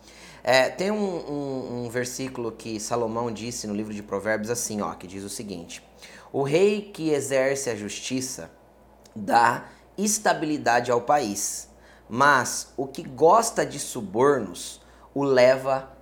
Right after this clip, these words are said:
à ruína." Então, realmente, nós vemos a grande importância de acabar essa fase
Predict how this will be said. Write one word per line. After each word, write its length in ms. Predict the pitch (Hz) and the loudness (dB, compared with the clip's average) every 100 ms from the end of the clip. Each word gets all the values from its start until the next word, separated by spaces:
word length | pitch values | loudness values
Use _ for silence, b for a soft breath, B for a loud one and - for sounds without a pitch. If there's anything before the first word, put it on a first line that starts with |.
| - | -8
à 100 | 101 | -6
ruína." 540 | 113 123 117 113 90 - - _ _ B B B B 127 | -2 -2 -2 -4 -6 -10 -20 _ _ B B B B -6
Então, 260 | 131 208 | 2 4
realmente, 520 | 202 208 214 185 220 180 | 4 2 2 -2 -4 -2
nós 160 | 165 | -2
vemos 280 | 147 180 170 | -2 -4 0
a 60 | 147 | 0
grande 640 | 135 143 165 202 190 170 | 0 0 0 0 -2 -4
importância 880 | 180 - 143 135 127 135 151 - 107 | -6 -2 -2 0 -4 -4 -4 -4 -6
de 340 | 107 120 120 | -6 -4 0
acabar 680 | 113 - 135 117 120 131 117 | -2 -2 -4 0 2 2 0
essa 240 | 110 110 | -2 -6
fase 560 | 107 104 110 110 101 | -4 0 2 2 -2